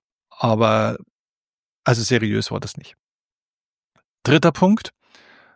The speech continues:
Mach dir einen konkreten Handlungsplan, was du nach der Entscheidung als erstes alles konkret umsetzt und sofort in Angriff nimmst. Und zwar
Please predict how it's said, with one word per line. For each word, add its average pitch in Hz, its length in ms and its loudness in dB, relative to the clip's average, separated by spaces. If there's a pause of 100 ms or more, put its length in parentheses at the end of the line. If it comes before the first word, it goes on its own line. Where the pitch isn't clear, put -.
(160)
Mach 143 300 -2
dir - 280 0
einen 147 320 -2
konkreten 143 920 -6
Handlungsplan, 117 1120 -4 (500)
was - 300 -2 (160)
du 160 380 -4 (120)
nach 127 760 0 (120)
der 143 160 0
Entscheidung 131 720 -4 (300)
als - 400 -10 (160)
erstes - 800 -2 (520)
alles 135 460 -2
konkret - 800 -4 (320)
umsetzt 143 580 0
und 127 140 -8
sofort - 600 -2 (100)
in 135 160 -2
Angriff 123 420 -2
nimmst. - 400 -10 (1040)
Und 113 140 -2
zwar 110 180 -2